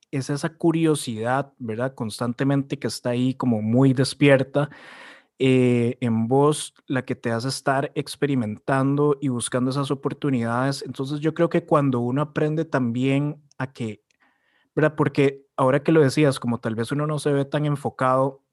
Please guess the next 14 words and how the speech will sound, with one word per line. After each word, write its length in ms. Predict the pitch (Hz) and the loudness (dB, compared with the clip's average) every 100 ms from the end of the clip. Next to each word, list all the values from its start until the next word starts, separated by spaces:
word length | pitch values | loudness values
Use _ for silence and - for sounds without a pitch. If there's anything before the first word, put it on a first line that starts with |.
| _ | _
creo 180 | 131 - | -8 -2
que 80 | |
la 120 | 151 151 | -2 0
sociedad 400 | 147 131 110 113 | -2 -4 -6 -2
también 380 | 135 135 135 | -2 0 0
a 100 | 135 | 0
veces, 600 | 127 127 123 139 139 - - - - _ _ - | 0 0 -2 -4 -4 -8 -16 -20 -20 _ _ -6
eh, 560 | 123 117 113 110 107 - | -2 -2 -2 -4 -6 -8
dicta 600 | 120 135 156 156 - 156 | -4 0 0 -2 0 2
un 200 | 143 135 | 2 2
poco 560 | 143 143 - 170 - - | 0 0 0 0 -2 -6
de 300 | 131 117 - | -2 -2 -2
cómo 340 | 131 127 143 | -2 2 2
deberían 840 | 151 139 117 117 147 156 123 107 | 4 2 2 0 2 2 2 -4